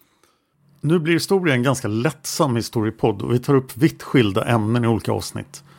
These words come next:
Vi har bland annat tagit upp, eh, Mona Sahlin, dagen då dinosaurierna dog, och hur det spanska huset Habsburg lyckades inavla sig själva till döds.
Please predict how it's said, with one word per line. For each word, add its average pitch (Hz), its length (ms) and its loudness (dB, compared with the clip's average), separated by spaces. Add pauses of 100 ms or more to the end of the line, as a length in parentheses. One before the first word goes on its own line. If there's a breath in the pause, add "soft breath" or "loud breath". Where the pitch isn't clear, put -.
(340 soft breath)
Vi 120 100 -2
har 131 100 2
bland 147 220 0
annat 151 220 0
tagit 139 260 -2
upp, 110 320 -4
eh, 110 160 2
Mona 117 320 2
Sahlin, 110 680 -2 (840 soft breath)
dagen 110 480 2
då 110 100 2
dinosaurierna 104 840 0
dog, 101 500 -2 (480 soft breath)
och 175 340 0 (160)
hur 113 240 4
det 104 240 2
spanska 117 680 0
huset 107 480 0
Habsburg 110 720 -2 (380 soft breath)
lyckades 113 400 0
inavla 117 600 2
sig 104 180 -6
själva 101 460 -2
till - 160 -10
döds. - 440 -4